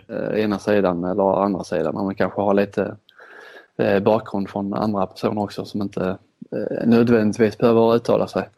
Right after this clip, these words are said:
Speaker 1: Mm.
Speaker 2: Eh, nej, men den bilden man får, det är ju att, eh, de klickar inte direkt. Eh, Björk och, eh, Mats Nilsson, eh, klickar inte med domarbasen där, eh, Henrik Mäkinen. Eh,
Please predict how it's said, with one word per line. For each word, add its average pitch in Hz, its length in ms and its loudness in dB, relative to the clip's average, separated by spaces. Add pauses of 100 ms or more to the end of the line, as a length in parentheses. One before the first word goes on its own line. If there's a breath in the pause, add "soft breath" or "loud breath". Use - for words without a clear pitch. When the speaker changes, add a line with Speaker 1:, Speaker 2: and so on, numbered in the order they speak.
(400 loud breath)
Speaker 1:
Mm. 113 360 2
Speaker 2:
Eh, 110 60 4
nej, 117 160 4
men 123 100 2
den 123 140 4
bilden 123 220 4
man 117 100 -2
får, 113 180 2
det 117 80 4
är 113 80 4
ju 110 100 2
att, 107 220 -4
eh, 110 1500 -2
de 117 180 2
klickar 143 320 2
inte 120 140 0
direkt. 107 360 0
Eh, 107 120 4
Björk 107 540 0
och, 107 340 -6
eh, 104 160 0
Mats 101 220 -2
Nilsson, 98 540 -2
eh, 92 180 -4
klickar 104 360 -2
inte 107 180 0
med 92 500 -2
domarbasen 101 640 4
där, 85 240 0 (180)
eh, - 420 -2
Henrik 107 360 -2
Mäkinen. 113 560 0 (1400 loud breath)
Eh, - 320 -2